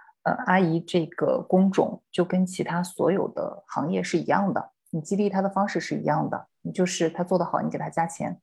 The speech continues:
他做得不好，你换一个，<laughs> 然后能够值这个钱的来，这是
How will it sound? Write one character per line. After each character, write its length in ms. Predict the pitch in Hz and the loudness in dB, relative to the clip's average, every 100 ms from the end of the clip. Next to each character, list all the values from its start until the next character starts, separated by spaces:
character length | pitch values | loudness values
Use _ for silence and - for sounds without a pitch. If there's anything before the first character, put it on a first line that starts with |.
| _ _ _ - | _ _ _ -2
他 100 | 190 | 4
做 140 | 185 | 6
得 40 | 180 | 6
不 120 | 180 | 4
好， 200 | - 185 | 2 2
你 100 | 151 | 2
换 220 | - 175 | 2 2
一 80 | 156 | 2
个， 340 | 156 - 165 - _ _ - | 2 2 2 -2 _ _ -14
<laughs> 320 | - - - | -10 -8 -2
然 100 | 165 | 4
后 120 | 180 | 4
能 100 | 160 | 4
够 140 | 160 170 | 4 2
值 160 | 160 | 2
这 120 | 147 | 2
个 80 | 160 | 4
钱 240 | 151 - - | 4 0 -4
的 60 | 156 | -2
来， 220 | - - | -2 -2
这 100 | - | -2
是 340 | 185 170 - | 2 2 0